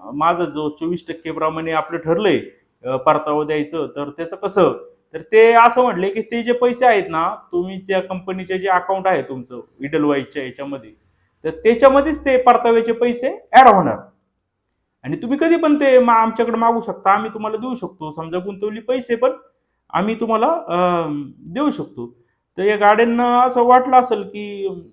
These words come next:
काय नक्की एवढे पैसे आपण साडे अठ्ठावीस लाख रुपये गुंतवलेत किंवा त्यांना काय अडचण असेल तर ते फिर्यादीत म्हणतात की त्यांना एक अडचण होती की त्यांना अठरा लाख रुपये हवे होते. तर ते या, अ, सिद्धेश काळेला म्हणाले की मला माझी जी गुंतवणूक आहे साडे अठ्ठावीस लाखाची त्यापैकी मला,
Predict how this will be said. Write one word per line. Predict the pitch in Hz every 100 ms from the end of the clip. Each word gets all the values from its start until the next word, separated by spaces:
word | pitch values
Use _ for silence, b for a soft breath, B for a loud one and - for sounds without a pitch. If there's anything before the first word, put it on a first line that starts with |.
| _
काय | 165 180
नक्की | 185 175 185
एवढे | 180 190 190
पैसे | 147 170 185
आपण | 151 135
साडे | 156 156 156
अठ्ठावीस | 170 170 151 127
लाख | 139 139
रुपये | 135 147
गुंतवलेत | 143 147 190 185 139 131 _ _ _ _ _ _ _ _
किंवा | 185 208
त्यांना | 247 262
काय | 277 277 226 226
अडचण | 254 277 262
असेल | 254 254 190
तर |
ते | 208 240
फिर्यादीत | 240 233 240
म्हणतात | 247 214 190
की | 190
त्यांना | 208 220 220
एक | 214 208
अडचण | 190 208 202 233
होती | 208 - 170
की | 202
त्यांना | 196 196
अठरा | 196 214 208
लाख | 170 160
रुपये | 170 165 208
हवे | 208 254
होते. | 240 131
तर | 147
ते | 160 185 190 196 196
या, | 190 185 180 147
अ, | 147
सिद्धेश | 147 175 175 -
काळेला | 165 170 175
म्हणाले | 175 180 160
की | 147
मला | 151 151 156 151 147 143 _ _ _ _
माझी | 151 170 156
जी | 147
गुंतवणूक | 143 147 165 175 165
आहे | 147
साडे | 151 151
अठ्ठावीस | 147 147 131
लाखाची | 131 151 151 127
त्यापैकी | 131 139 139 139 143
मला, | 147 175